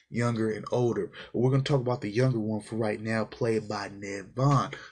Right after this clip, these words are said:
Again, the amount of low-key star power in this movie, y'all not feeling it, y'all not seeing me. Uh, Ned Vaughn was also in, uh, Apollo thirteen. He also played, uh, in another,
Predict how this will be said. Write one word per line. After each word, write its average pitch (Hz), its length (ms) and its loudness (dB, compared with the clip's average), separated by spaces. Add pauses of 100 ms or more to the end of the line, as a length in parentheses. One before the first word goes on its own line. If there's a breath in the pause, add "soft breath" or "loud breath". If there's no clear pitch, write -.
(140)
Again, 117 540 2 (400 loud breath)
the 117 300 2
amount 127 500 0
of 104 180 -6
low-key 143 520 2
star 147 440 2
power 135 400 -2
in 127 220 -6
this 113 200 -2
movie, 117 460 0
y'all 113 300 -4
not 131 340 0 (160)
feeling 147 320 2
it, 104 120 -4
y'all 110 140 -4
not 120 280 -4
seeing 151 420 0
me. 98 140 -8 (320 loud breath)
Uh, 117 200 2
Ned 135 440 4
Vaughn 147 260 6
was 127 140 4
also 135 480 2
in, 120 300 2
uh, 107 400 -4 (1200)
Apollo 139 460 2
thirteen. 131 600 2
He 113 160 -4
also 131 400 -2
played, 131 640 4 (400 loud breath)
uh, 110 300 6
in 117 140 0
another, 143 580 4